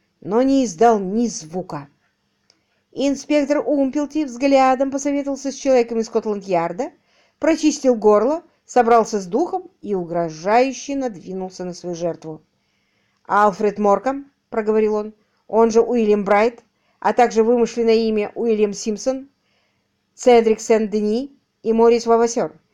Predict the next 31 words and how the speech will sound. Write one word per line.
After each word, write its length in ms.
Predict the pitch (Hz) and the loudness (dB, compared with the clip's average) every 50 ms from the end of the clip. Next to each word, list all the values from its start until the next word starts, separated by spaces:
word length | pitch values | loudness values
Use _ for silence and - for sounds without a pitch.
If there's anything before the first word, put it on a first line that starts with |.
| _ _ _ _ _ _ | _ _ _ _ _ _
Я 240 | 170 175 202 208 220 | -4 0 2 4 4
арестовываю 600 | 233 269 240 - - 254 240 240 240 240 247 247 | 4 2 2 0 4 4 6 8 8 6 6 6
вас 200 | 240 240 240 226 | 4 2 2 4
за 160 | 214 240 247 | 2 2 2
соучастие 720 | 240 - 247 247 254 240 - 226 220 233 226 233 - 247 | 4 2 2 2 2 0 2 2 4 4 2 0 -2 -2
в 20 | 247 | -2
убийстве 460 | 247 220 214 240 240 226 - 247 233 | -2 -2 -2 -6 -6 -6 -6 -8 -8
Поля 440 | 233 _ 226 233 240 240 247 240 214 - | -6 _ 4 4 4 6 4 4 2 2
Алексиса 680 | 220 214 214 220 233 226 - 240 226 - 247 240 240 _ _ _ _ _ | 2 2 2 0 0 -2 -8 -12 -6 -6 -6 -6 -6 _ _ _ _ _
Голдшмидта 680 | - 202 233 233 226 226 - - 247 240 240 233 247 247 | 2 6 6 6 6 4 0 -2 0 0 0 0 0 -2
или 380 | 240 - - - 233 233 233 233 | -4 -4 -8 -8 -4 -2 -2 -2
Павла 420 | 240 _ 220 226 233 226 233 233 | 0 _ 4 4 4 4 4 4
Алексеевича 720 | 233 240 247 247 - 294 247 196 156 143 - - 151 139 151 _ _ _ _ _ _ _ _ _ | 4 2 0 -2 -2 -2 -2 -2 -2 -4 -8 -12 -14 -14 -14 _ _ _ _ _ _ _ _ _
и 220 | - 175 214 226 | -4 0 0 0
предупреждаю, 760 | 226 226 240 254 262 233 269 277 269 247 233 240 233 233 226 | 2 2 2 2 0 0 0 -2 -2 2 4 4 6 6 4
что 160 | 233 - 254 | 2 0 -4
всё 240 | 240 - - 254 247 | -6 0 2 2 2
сказанное 680 | 247 - - - 226 226 233 226 240 247 240 240 240 | 2 0 0 2 2 4 4 2 2 2 2 2 2
вами 480 | 226 214 226 233 240 247 247 240 240 240 _ _ _ _ _ _ | 2 2 2 2 2 0 -2 -4 -6 -8 _ _ _ _ _ _
будет 340 | 180 220 254 220 240 226 | -2 0 0 2 0 -2
запротоколировано 1400 | 190 165 156 190 226 240 - 226 233 240 233 240 233 233 240 233 220 214 226 233 233 240 247 247 254 262 262 277 269 - _ _ _ _ | -2 -2 0 2 2 2 2 2 0 2 2 0 2 4 2 2 4 4 4 4 4 4 2 2 0 0 -2 -4 -6 -10 _ _ _ _
и 120 | - 175 202 | -10 -4 0
может 320 | 220 226 226 240 233 240 | 0 2 2 2 0 -2
использоваться 760 | 254 233 - - 214 220 233 233 233 226 254 247 240 240 254 | -4 -4 -4 -2 2 2 2 2 2 2 0 0 0 -2 -2
как 180 | 240 240 226 233 | -2 -2 0 0
улики 320 | 233 226 233 240 220 233 | 0 0 0 -2 -4 -6
против 340 | 226 - 220 214 - 185 165 | -4 -4 -6 -6 -6 -8 -4
вас 260 | 180 208 254 247 - | -2 -2 -2 -2 -4
на 100 | 214 202 | -10 -10
судебном 520 | - 185 175 170 185 190 196 196 190 185 | -10 -12 -8 -4 -4 -4 -4 -4 -8 -8
разбирательстве». 800 | 185 185 180 180 180 185 185 180 - 156 - - - 156 139 - | -8 -10 -8 -6 -2 -2 -2 -2 -2 -10 -18 -14 -12 -12 -12 -12